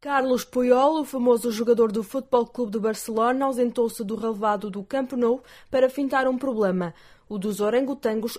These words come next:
em risco de extinção. O jogador do Barça dá a cara à campanha, haja agora pelos orangotangos, que quer evitar a extinção da espécie.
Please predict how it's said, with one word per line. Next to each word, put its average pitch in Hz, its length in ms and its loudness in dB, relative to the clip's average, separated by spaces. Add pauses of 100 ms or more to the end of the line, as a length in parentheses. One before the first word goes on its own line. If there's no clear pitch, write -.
em 269 80 0
risco 220 380 -6
de 190 120 -2
extinção. 190 720 -6 (400)
O 285 120 -6
jogador 262 360 4
do 240 120 -2
Barça 226 420 2
dá 214 160 2
a 214 60 2
cara 208 320 -2
à 202 40 -2
campanha, 220 800 -2
haja 226 320 -2
agora 214 320 0
pelos 208 360 -4
orangotangos, 262 760 -2 (240)
que 320 80 -8
quer 330 220 -4
evitar 285 440 0
a 269 60 4
extinção 262 540 -4
da 240 80 2
espécie. 190 580 -4